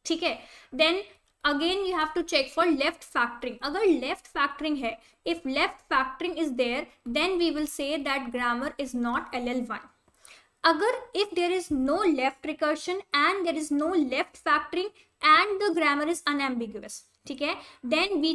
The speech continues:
check for, then we will go for what? Then we will go for first and follow. So this is the basic process for your L L one. अगर if they have asked you L L one, so what you have to do? You have to first check for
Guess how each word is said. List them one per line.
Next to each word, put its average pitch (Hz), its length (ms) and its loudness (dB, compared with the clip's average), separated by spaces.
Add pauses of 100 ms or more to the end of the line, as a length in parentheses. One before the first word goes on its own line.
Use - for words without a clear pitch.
(120)
check 269 200 -2 (100)
for, 262 260 2 (460)
then 349 260 2
we 294 160 0
will 285 220 0
go 285 60 6 (100)
for 294 260 2
what? 302 240 2 (220)
Then 320 180 2
we 294 180 0
will 269 100 -2 (100)
go 220 60 0 (120)
for 247 340 -2 (220)
first - 880 -4 (260)
and 247 400 -4 (160)
follow. - 540 -6 (760)
So 302 140 -4
this 262 320 -4
is 427 180 0
the 440 180 0
basic 277 420 -4
process 262 520 -2
for 277 160 0 (120)
your 262 180 -2 (100)
L 254 80 -4
L 254 180 0
one. 202 120 -10 (300)
अगर 381 300 -2
if 269 120 -2
they 311 60 2
have 311 160 0
asked 254 260 2
you 311 140 0
L 285 140 0
L 269 120 0
one, 247 240 0
so 320 100 -6
what 285 200 0
you 311 80 0
have 294 160 -4
to 311 140 -4
do? 381 140 0
You 277 160 -4
have 247 160 -2
to 302 80 -4
first 330 360 0
check 277 220 0
for 320 240 2